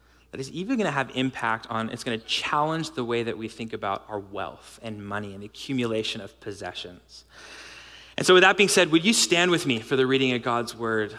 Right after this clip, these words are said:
Like I said, Matthew chapter six, we'll start reading in verse nineteen. If you don't have a Bible, feel free to follow along on the screen. Jesus says, "Do not lay up for yourselves treasures on earth where moth and rust destroy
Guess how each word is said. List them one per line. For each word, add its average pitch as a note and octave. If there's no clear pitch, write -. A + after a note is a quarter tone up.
Like B2
I A#2
said, A#2
Matthew C#3
chapter C#3+
six, D3+
we'll D#3
start C#3+
reading C#3
in B2
verse C3
nineteen. C3
If B2
you B2
don't C#3
have C#3
a C3
Bible, A2
feel A#2
free A#2
to A2
follow G#2+
along G#2
on G#2+
the G2+
screen. G2
Jesus B2+
says, A2+
"Do D3
not F#3
lay D3
up -
for -
yourselves A#2
treasures A2
on G2+
earth G2
where A2
moth A#2
and G#2
rust -
destroy -